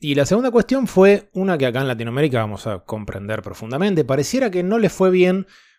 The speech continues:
porque salió con un tipo de packaging que había quedado anticuado, que era la caja rectangular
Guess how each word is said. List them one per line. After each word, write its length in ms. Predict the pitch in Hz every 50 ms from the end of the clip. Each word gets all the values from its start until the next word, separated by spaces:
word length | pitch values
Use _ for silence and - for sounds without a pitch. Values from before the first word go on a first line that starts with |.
| _ _ _ _
porque 240 | - 156 151 135 151
salió 240 | - 180 180 226 233
con 100 | 220 202
un 120 | 196 190
tipo 280 | 180 226 196 - 196 180
de 140 | 160 143 139
packaging 920 | - - 202 196 156 - 110 110 - - - 117 117 117 120 123 120 _
que 120 | - -
había 200 | 123 139 170 180
quedado 220 | - - 170 196 196
anticuado, 760 | 165 139 120 131 117 - - 180 147 107 98 92 95 92 92
que 80 | 92 -
era 140 | 127 139 131
la 120 | 127 123
caja 280 | 127 160 156 - - 156
rectangular 760 | 151 131 117 - 117 110 113 110 120 127 131 131 135 120 -